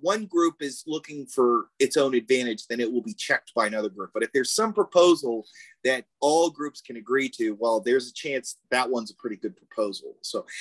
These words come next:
it's an interesting twist. And, and I think it reflects in many respects the education that Madison had. He, he, he went to the College of New Jersey, which is today known as Princeton,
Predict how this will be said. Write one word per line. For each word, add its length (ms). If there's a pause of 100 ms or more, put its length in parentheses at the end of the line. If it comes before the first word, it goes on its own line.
(200)
it's 140
an 100 (120)
interesting 840 (100)
twist. 440
And, 160 (100)
and 80
I 120
think 260
it 240
reflects 560
in 120
many 240
respects 800 (460)
the 260 (140)
education 800
that 180
Madison 480 (120)
had. 480 (500)
He, 240
he, 300
he 120
went 240
to 360 (220)
the 60
College 380
of 120
New 100
Jersey, 520
which 200
is 140
today 260
known 220
as 80
Princeton, 640